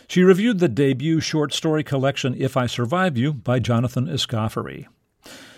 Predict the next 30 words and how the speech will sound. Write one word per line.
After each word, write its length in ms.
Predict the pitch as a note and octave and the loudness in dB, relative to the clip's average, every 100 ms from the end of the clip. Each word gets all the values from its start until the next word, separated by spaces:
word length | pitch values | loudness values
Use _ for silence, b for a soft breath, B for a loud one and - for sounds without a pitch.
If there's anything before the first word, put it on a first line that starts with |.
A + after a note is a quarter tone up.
| B | B
Coming 280 | - F3+ F#3 | 4 4 6
up, 200 | G#3+ A3 | 2 0
Justin 380 | B2+ E3+ F3+ E3+ | 2 2 4 0
Chang 280 | - F3+ F3 | 0 0 0
reviews 360 | D#3 C#3 D3+ | 0 0 0
the 80 | B2 | 0
new 160 | B2 D3+ | 0 0
satirical 640 | - D3 - E3+ E3+ D#3+ | -2 -6 -4 -4 -4 -4
comedy 480 | D#3 - D#3 D#3 D#3 | -6 -4 -2 -2 -2
Honk 320 | - E3 E3+ | -2 -4 -4
for 160 | - E3 | -2 -2
Jesus, 500 | A#2+ G3 E3 E3+ - - | 0 -2 -2 -2 -4 -8
Save 320 | - C#3 C3+ | -6 -4 -2
Your 160 | A#2+ C#3 | -2 -2
Soul. 480 | - B2+ G2+ G#2+ B B B B B B - | 2 2 0 -2 B B B B B B -6
This 180 | G#3+ | -4
is 80 | G#3 | -2
Fresh 280 | - G2+ - | -2 -4 -4
Air. 280 | - D#2 - _ _ _ _ _ _ _ _ _ _ | -8 -10 -12 _ _ _ _ _ _ _ _ _ _
In 120 | D#3+ | 2
the 80 | E3+ | 4
new 180 | A3 B3+ | 6 4
satirical 640 | - F3+ - E3+ E3+ D3 | 2 0 2 2 2 0
comedy 520 | - - D3+ D3 C#3 | -4 -2 0 2 0
Honk 360 | C3 - D3+ D3+ | 0 0 0 0
for 160 | - A#2 | -2 0
Jesus, 540 | F2+ C#3+ G#2 G2 G2 - | 2 2 2 0 -4 -6
Save 280 | - A2+ F#2+ | 0 0 0
Your 200 | G2 G2 | -2 -2
Soul, 480 | - D#3+ C3 C#3 | 0 2 2 0